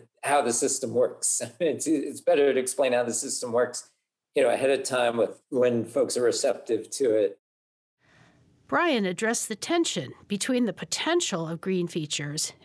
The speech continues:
Speaker 2: and the need for residents to understand them in order to receive the full benefits.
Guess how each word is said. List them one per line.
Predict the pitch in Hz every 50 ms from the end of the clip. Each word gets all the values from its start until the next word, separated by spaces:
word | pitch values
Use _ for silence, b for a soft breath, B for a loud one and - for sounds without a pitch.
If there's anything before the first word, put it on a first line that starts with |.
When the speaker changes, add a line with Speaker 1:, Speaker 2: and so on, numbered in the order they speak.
| -
Speaker 2:
and | - 196 190
the | 190
need | 196 196 214 254 269 240 202 165 -
for | - 180 170
residents | 175 202 208 202 202 170 170 156 151 -
to | - -
understand | - 175 160 156 156 - - - 214 226 247 240 208 165
them | 151 151 147 156 - -
in | - 185 175
order | 180 190 185 180 175
to | - - 175
receive | 170 165 - - - 196 190 185 180
the | - 156
full | 151 - - 180 170 160
benefits. | 160 165 175 190 190 160 - - - - - - - -